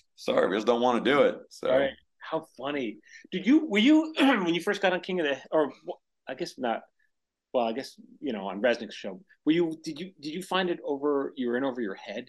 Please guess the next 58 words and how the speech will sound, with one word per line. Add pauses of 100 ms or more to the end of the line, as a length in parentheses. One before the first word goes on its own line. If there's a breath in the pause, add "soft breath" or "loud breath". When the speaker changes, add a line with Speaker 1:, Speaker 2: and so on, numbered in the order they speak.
(100)
Speaker 2:
I
mean,
that's
how
I
felt
when
we
started. (100)
Speaker 1:
Oh,
yeah. (340 loud breath)
Because
I
was
always
that,
one
of
those
writers,
and
I'm
sure
there's
plenty
like
that.
I'm
like,
"I
don't," (340 soft breath)
even
in
college
where
you
had
to,
like,
give
your
sc-, (120)
your (220 loud breath)
scripts
or
your
stories
to
people
to
read,
I'm
like,
"I
don't
wanna
do
this,"